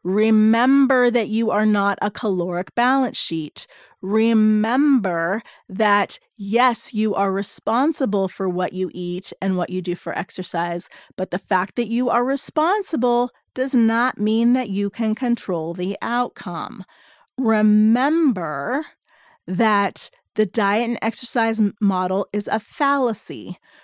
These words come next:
Remember that everywhere you turn, it's going to try to suck you <laughs> back in. And remember that you are beautiful and you are whole and you are perfect just as you are right now.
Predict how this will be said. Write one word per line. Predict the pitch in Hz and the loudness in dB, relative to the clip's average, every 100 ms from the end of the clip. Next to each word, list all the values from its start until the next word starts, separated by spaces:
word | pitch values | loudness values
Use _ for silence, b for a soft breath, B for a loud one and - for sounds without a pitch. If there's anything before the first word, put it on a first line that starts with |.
| b 202 | b -10
Remember | 190 220 214 220 233 269 320 277 196 170 151 202 - b b - | 0 2 4 4 4 2 4 4 2 0 0 -2 -4 b b -4
that | 190 208 208 - | 2 2 2 2
everywhere | 226 254 311 294 269 | 2 2 2 4 4
you | 247 254 | 2 0
turn, | - 302 294 247 240 | 0 2 4 4 4
it's | 247 | 0
going | - 240 240 | 0 2 2
to | |
try | - 220 | 0 0
to | 220 | 0
suck | - 233 220 - 226 | -2 -2 -2 -4 -2
you | 240 196 | 0 0
<laughs> | |
back | 190 214 208 - | 0 -2 -2 -2
in. | 226 202 165 - 214 B B B B | 0 0 -4 -10 -14 B B B B
And | 214 220 | 2 4
remember | 226 226 220 226 233 254 302 254 196 175 175 - b b - | 4 4 4 4 4 4 4 4 2 0 -2 -4 b b 0
that | 208 - | 2 2
you | 202 220 | 0 2
are | 202 202 | 2 0
beautiful | 185 214 247 262 - 247 240 247 - | 0 -2 0 0 0 0 2 2 0
and | 220 202 | 0 2
you | 196 | 0
are | 185 185 | -2 -6
whole | - - 220 208 208 220 220 - | -10 -6 -2 0 2 2 0 -2
and | 202 | -2
you | 196 185 | 0 -2
are | 180 - | -4 -8
perfect | - - 208 202 180 151 - B B B 185 | -16 -4 -4 -2 -6 -6 -12 B B B -10
just | - 202 202 269 - | -2 0 0 -2 -4
as | - 240 247 233 | 0 0 0 0
you | 247 - | 0 0
are | 196 208 | -2 -2
right | 190 185 185 - | -2 -4 -4 -4
now. | 175 147 151 240 | -6 -6 -6 -8